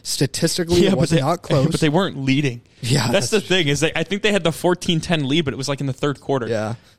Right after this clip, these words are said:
Speaker 1: That is seventeen fourteen lead going in. Oh, no. No, yeah, that is seventeen fourteen lead going into the fourth. Um, so, yeah, they were outplaying them, but they could not, they can't put away games. That's going to be an issue for 'em. I said that about the Chargers. It's the same thing with the Bills,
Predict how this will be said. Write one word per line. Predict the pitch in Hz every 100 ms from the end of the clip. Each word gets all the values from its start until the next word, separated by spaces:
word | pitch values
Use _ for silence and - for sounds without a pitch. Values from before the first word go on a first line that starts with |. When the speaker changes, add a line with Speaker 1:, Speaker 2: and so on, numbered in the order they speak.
| _
Speaker 1:
That | 139
is | 131
seventeen | - 143 135 127 - 120
fourteen | - 120 - 120 117
lead | 113
going | 113 113 117
in. | 113 107 -
Oh, | 147 165
no. | 165 165 165 160 156 156 151 151 147 143 - -
No, | 156 151
yeah, | 156 127
that | 123 127
is |
seventeen | - 143 135 123
fourteen | 127 113 120
lead | 117
going | 113 117
into | 113
the | -
fourth. | - - - - - - 139
Um, | 139 139 135 127 127 117 -
so, | -
yeah, | 156 156 151 104 - -
they | 147
were | 160
outplaying | 165 170 147 160 185
them, | 156 147
but | 131 135 - _ _
they | 139
could | 135 - 156
not, | 160 160
they | 156
can't | 135 151 160
put | 185
away | 185
games. | 190 135 131 156 170 - - - -
That's | 139 131
going | 170 170
to |
be | 170 190
an | 190 -
issue | 131 143
for | 127 131 139
'em. | 175 -
I |
said | - - 135
that | 165
about | 180 175
the |
Chargers. | 196 127 127 156 165 -
It's | 156
the | -
same | - 180
thing | 180 185
with | 180
the | 180
Bills, | 190 180 120